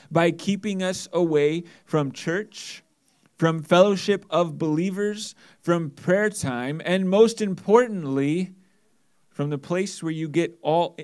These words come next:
learn about all these other things, which is the Word of God. Think about this. You can have zero,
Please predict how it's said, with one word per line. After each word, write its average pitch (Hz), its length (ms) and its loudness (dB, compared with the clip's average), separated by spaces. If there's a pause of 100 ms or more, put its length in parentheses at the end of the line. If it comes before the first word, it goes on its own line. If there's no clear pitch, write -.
(120)
learn 156 500 0
about 147 340 0
all 151 180 0
these 151 240 -8
other 151 200 -6
things, 127 380 -12
which 127 200 -10
is 127 300 -4 (460)
the 120 100 -4
Word 120 200 0
of 113 140 -4
God. 113 360 -6 (720)
Think 190 180 0
about 160 320 0
this. - 440 -10 (360)
You 190 140 2
can 220 180 -2
have 165 640 2 (340)
zero, 135 840 2